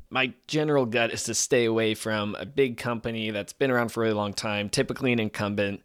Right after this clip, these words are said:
is slow to move to e-commerce, has a lot of physical locations. Yes, there's a nice trend going on, but I'm gonna stay away from that for now. Chewy could be a good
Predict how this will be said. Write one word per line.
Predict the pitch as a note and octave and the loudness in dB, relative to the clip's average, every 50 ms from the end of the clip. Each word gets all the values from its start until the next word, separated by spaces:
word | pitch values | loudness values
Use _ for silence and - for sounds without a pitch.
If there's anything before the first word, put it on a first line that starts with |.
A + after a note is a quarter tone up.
| _ - | _ -4
is | A2 G#2 | -2 -2
slow | - - - C#3 D#3 E3 E3 | -2 0 2 4 6 6 6
to | D#3 D3 | 6 6
move | C3+ C3 B2+ A#2 | 4 4 4 2
to | - A#2+ | 2 0
e-commerce, | G#2+ G#2+ G#2+ - - - A2+ A2 G#2+ G#2 G#2 G2+ G#2 G2+ - - | 0 0 0 -2 -4 -4 -2 -2 -2 -2 -2 -2 -2 -2 0 2
has | C3 C3+ C#3+ C#3 | 4 4 4 6
a | C#3 | 6
lot | C3+ B2+ A2+ A2+ | 6 4 4 4
of | G#2+ | 0
physical | - A2 G2+ G2+ - - A2+ G2+ | -2 -4 -4 -4 -6 -4 -4 -2
locations. | G2 G#2 - - - G#2+ G2+ - - - G2+ G2 G2 G2 G2 - - - _ | -2 -4 -6 -4 -4 -4 -4 -4 -4 -6 -6 -8 -8 -8 -6 -8 -8 -8 _
Yes, | - D#3 E3 E3 - - | 4 6 8 8 6 6
there's | - C#3+ C#3 A#2+ | 4 4 4 4
a | C#3 | 4
nice | C3 A#2+ - | 2 2 2
trend | - - C3+ B2+ C3 | 4 4 4 4 6
going | A#2+ B2+ B2+ B2+ B2 B2+ | 6 6 6 6 4 4
on, | B2 B2 A#2+ A#2+ A#2+ A2 | 4 4 4 2 2 2
but | G#2+ B2+ A2+ A2+ G#2+ - - - - | 2 4 4 4 2 0 -6 -6 -2
I'm | - B2+ D3+ D#3+ D#3 | 2 2 4 4 4
gonna | D3 C#3+ C3 | 4 4 4
stay | A2+ - - C3 A#2+ | 4 2 4 4 4
away | A#2 A#2 A2+ | 4 4 2
from | G#2+ - A2 G2 G2 F#2+ G2 | 0 -2 -4 -8 -8 -6 -2
that | G#2 G#2 G#2+ A2+ - - | 0 2 2 0 0 -2
for | - E3 | -2 0
now. | D#3+ D#3+ E3 E3 E3 E3+ E3 - - _ _ - | 0 2 2 2 2 0 -2 -6 -16 _ _ -2
Chewy | - - - D#3+ D#3+ E3 E3 E3 D#3 D3 - | 2 4 4 6 6 6 6 4 4 2 -2
could | - - D#3+ D3+ D3+ C#3 | -2 2 2 2 4 4
be | D3+ | 2
a | D3 | 2
good | C3+ B2 C3+ C3 | 2 4 2 2